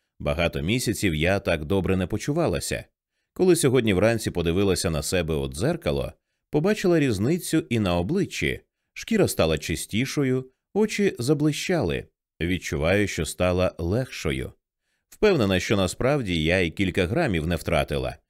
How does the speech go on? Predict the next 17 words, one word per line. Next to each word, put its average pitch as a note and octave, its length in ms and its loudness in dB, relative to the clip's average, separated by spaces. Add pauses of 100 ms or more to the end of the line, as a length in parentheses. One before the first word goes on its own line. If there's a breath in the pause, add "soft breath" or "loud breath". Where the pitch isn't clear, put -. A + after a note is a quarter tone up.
(220)
проте G3 280 2
не F3 100 4
відчуваю B2+ 560 0
звичного F2+ 560 -2
тяжіння. C#3+ 640 -2 (520)
Відчуваю G2+ 640 0
себе F#2+ 520 0
самою E2 520 -2
собою, D#2+ 640 -2 (400)
такою, F3 400 4
як A2+ 180 2
була F2+ 260 2
раніше. F2 520 -2 (540)
Від B2 260 0
Скотта G#3+ 380 0
відповіді C3+ 520 0
немає. D2+ 540 -2